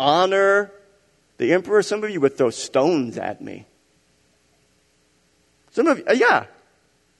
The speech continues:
Because we don't, that, that, that, that, that doesn't fit our world as Americans.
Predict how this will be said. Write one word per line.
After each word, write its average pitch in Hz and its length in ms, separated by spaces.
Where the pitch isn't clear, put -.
Because 160 220
we 190 120
don't, 185 200
that, - 220
that, - 240
that, - 220
that, 175 240
that 151 120
doesn't 131 260
fit - 360
our 135 180
world 151 720
as 120 140
Americans. 131 840